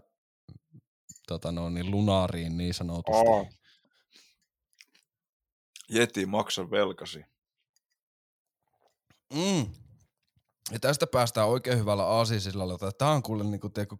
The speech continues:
Speaker 1: me vaan tykitellään tätä kontsaa nyt. Jaa jo
Speaker 2: Pa, pa,
Speaker 1: lopettaa,
Speaker 2: pa, pa.
Speaker 1: jaa jo lopettaa aamulypsyssä.
Speaker 2: Niin. Huutista.
Speaker 1: Kahdes-,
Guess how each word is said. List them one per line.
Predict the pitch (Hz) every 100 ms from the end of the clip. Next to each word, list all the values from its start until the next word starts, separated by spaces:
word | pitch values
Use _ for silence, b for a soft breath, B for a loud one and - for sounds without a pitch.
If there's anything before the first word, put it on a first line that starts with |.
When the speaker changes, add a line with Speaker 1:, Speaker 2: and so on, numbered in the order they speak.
| - 76
Speaker 1:
me | 90 110
vaan | 120
tykitellään | 160 151 131 95 92 90
tätä | 90 87
kontsaa | - 98 95 - 80 82
nyt. | 82 - 87 B B B B B -
Jaa | 127 143
jo | 139
Speaker 2:
Pa, | 107
pa, | 107
Speaker 1:
lopettaa, | 110 98 101
Speaker 2:
pa, | 92 -
pa. | 107
Speaker 1:
jaa | 147 160
jo | 113
lopettaa | 127 - 104 - 92 98
aamulypsyssä. | 101 95 92 214 226 185 104
Speaker 2:
Niin. | - - - - - - B B B _ _ -
Huutista. | 208 180 113 170 185
Speaker 1:
Kahdes-, | 139 -